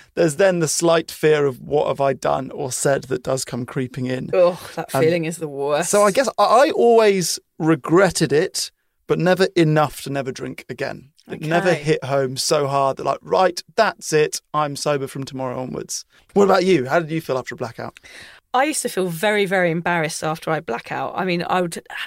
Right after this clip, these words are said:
Speaker 2: dread those cringy stories from mates. I remember my ears used to go hot with embarrassment, the
Speaker 1: Mm.
Speaker 2: flush,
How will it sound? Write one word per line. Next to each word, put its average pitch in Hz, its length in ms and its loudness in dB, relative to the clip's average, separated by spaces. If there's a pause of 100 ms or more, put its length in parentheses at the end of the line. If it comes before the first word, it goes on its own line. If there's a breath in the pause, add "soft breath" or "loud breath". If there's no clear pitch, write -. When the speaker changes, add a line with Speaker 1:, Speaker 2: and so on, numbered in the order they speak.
(100)
Speaker 2:
dread 214 380 0
those 185 380 -2
cringy 190 440 -2
stories 170 400 -2
from 175 240 -4
mates. 196 360 -2 (260 loud breath)
I - 60 -12
remember 214 260 0
my 190 240 0
ears 220 400 2
used 190 160 -4
to 185 60 -6
go 175 180 2
hot - 300 -2
with 175 140 -2
embarrassment, 175 720 -2
the 170 60 -6
Speaker 1:
Mm. 139 160 -6
Speaker 2:
flush, 180 380 -2